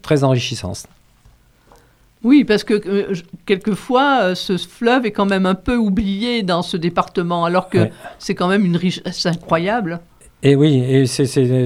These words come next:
Speaker 1: notre idée, c'est vraiment de le remettre en valeur.
Speaker 2: Oui. Mm.
Speaker 1: Bon, c'est vrai que, euh, on est beaucoup en retard par rapport à d'autres régions
Speaker 2: Bien
Speaker 1: plus
Speaker 2: sûr.
Speaker 1: en,
Speaker 2: Même
Speaker 1: en
Speaker 2: l'Allier,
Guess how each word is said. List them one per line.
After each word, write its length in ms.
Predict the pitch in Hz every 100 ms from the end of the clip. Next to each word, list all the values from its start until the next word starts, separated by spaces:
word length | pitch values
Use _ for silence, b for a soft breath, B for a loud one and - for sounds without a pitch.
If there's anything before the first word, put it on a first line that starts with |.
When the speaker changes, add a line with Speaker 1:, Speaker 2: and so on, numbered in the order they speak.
| 120
Speaker 1:
notre 600 | 117 113 117 120 143 -
idée, 140 | 135 147
c'est 120 | 135
vraiment 220 | 123 147
de 60 | 131
le 80 |
remettre 340 | 117 117 143 -
en 40 |
valeur. 360 | 113 110 123 175
Speaker 2:
Oui. 160 | 185 190 170
Mm. 60 | 208 185 B B -
Speaker 1:
Bon, 260 | 135 160 131
c'est 160 | 120 175
vrai 160 | 170
que, 120 | 175 160
euh, 920 | 156 151 139 135 131 127 120 127 127 127
on 120 | 127
est 60 |
beaucoup 240 | 127 151 185
en 60 |
retard 320 | 147 - 143 127
par 100 | 110
rapport 180 | 101
à 40 | 107
d'autres 220 | 131 -
régions 320 | 117 107 113
Speaker 2:
Bien 160 | 113 165
Speaker 1:
plus 360 | - 127 127
Speaker 2:
sûr. 80 | 123
Speaker 1:
en, 240 | 110 110 180
Speaker 2:
Même 180 | 220 202
Speaker 1:
en 20 |
Speaker 2:
l'Allier, 520 | 196 175 180 220